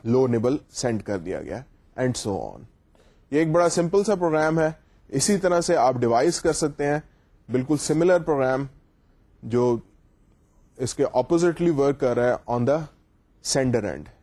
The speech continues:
یہ پروگرام جو ہے یہ ریسیور اینڈ کے اوپر ورک کر رہا ہوگا۔ ابھی تک جو ہم ڈسکس کر رہے تھے یہ پیرل پورٹ کے بارے میں تھا، پیرل کمیونیکیشن کے بارے میں تھا، ہم کس طرح سے کمپیوٹر to کمپیوٹر پیرل کمیونیکیشن پرفارم کر سکتے ہیں،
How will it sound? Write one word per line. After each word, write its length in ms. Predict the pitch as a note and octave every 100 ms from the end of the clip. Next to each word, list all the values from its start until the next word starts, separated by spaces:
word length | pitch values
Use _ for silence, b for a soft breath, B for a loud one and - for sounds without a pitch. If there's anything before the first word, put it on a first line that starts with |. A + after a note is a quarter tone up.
| -
یہ 160 | B2 E3
پروگرام 340 | E3 D3+ D3+ D3+
جو 140 | D3
ہے 120 | C#3+
یہ 120 | C#3
ریسیور 380 | B2 - B2 C3+
اینڈ 240 | A#2+ A2+ A2+
کے 60 |
اوپر 240 | A2 B2 B2+
ورک 280 | A2 F#2+
کر 140 | F2+ -
رہا 80 | G1+
ہوگا۔ 260 | - - - _ _ _ _
ابھی 240 | - D#3 F#3+
تک 160 | G3
جو 180 | E3+ E3+
ہم 120 | D#3+
ڈسکس 460 | C3+ - D3 C#3+ -
کر 180 | A2+ G#2+
رہے 120 | G#2
تھے 160 | G#2 B2+ A#2
یہ 140 | B2
پیرل 420 | A2+ G#2+ A2+ C3+
پورٹ 280 | C3+ C#3 C3+
کے 100 | D3+
بارے 260 | C3+ B2 B2+
میں 120 | A#2+
تھا، 240 | B2 A#2+ B2 - -
پیرل 320 | G2 G#2+ B2+
کمیونیکیشن 540 | C3+ C3 B2+ A#2+ C3
کے 80 | B2
بارے 240 | A#2+ A2 A#2
میں 140 | A2+
تھا، 260 | A2+ G#2+ G2+ _ _
ہم 140 | A2 G#2+
کس 200 | A#2 -
طرح 180 | B2
سے 140 | A#2+ B2
کمپیوٹر 380 | A#2 A2 A#2 A#2+
to 140 | A#2+
کمپیوٹر 360 | A#2+ A2+ A2 A2
پیرل 400 | - G#2 G#2 B2
کمیونیکیشن 500 | B2+ B2+ B2+ - B2+
پرفارم 360 | B2 - A#2
کر 120 | A#2+ A2+
سکتے 300 | A2+ -
ہیں، 140 | A2+